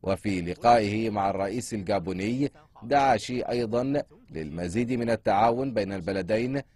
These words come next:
في تعزيز بناء القدرة على الإنتاج والزراعة. وقال شي في لقائه مع نظيره الموزمبيقي إنه يعين على كلا الدولتين توسيع التبادلات في مجالات التعليم والثقافة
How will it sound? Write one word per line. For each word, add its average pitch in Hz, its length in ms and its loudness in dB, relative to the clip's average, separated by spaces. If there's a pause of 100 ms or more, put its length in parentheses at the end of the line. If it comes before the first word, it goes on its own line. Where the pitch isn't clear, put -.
(160)
في 151 140 -2
تعزيز 127 560 0
بناء 120 380 -2
القدرة 117 480 -2
على 110 240 2
الإنتاج 104 600 -4
والزراعة. 90 760 -2 (600)
وقال 104 600 4
شي 120 180 -2
في 123 140 -2
لقائه 117 520 4
مع 113 160 0
نظيره 110 500 -2
الموزمبيقي 117 920 -2 (280)
إنه 107 420 0
يعين 113 520 0
على 90 380 -2 (140)
كلا 117 360 2
الدولتين 104 760 -2 (280)
توسيع 147 440 2
التبادلات 117 760 0
في 123 200 -6
مجالات 107 580 -2
التعليم 110 680 -2
والثقافة 104 840 -2